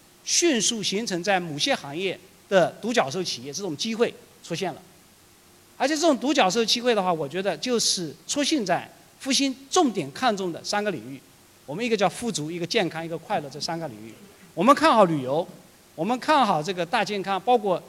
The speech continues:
互联，互联网医疗等等。但在这种用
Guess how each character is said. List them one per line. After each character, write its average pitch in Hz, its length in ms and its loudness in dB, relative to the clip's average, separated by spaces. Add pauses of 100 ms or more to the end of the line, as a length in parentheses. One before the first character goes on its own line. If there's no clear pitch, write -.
(140)
互 247 80 -2
联， 208 180 2 (260)
互 240 80 -2
联 226 120 2
网 143 120 0
医 190 120 -10
疗 165 180 0
等 175 220 -2
等。 196 120 -4 (540)
但 285 140 0
在 302 100 6
这 381 280 0
种 185 260 0
用 226 240 2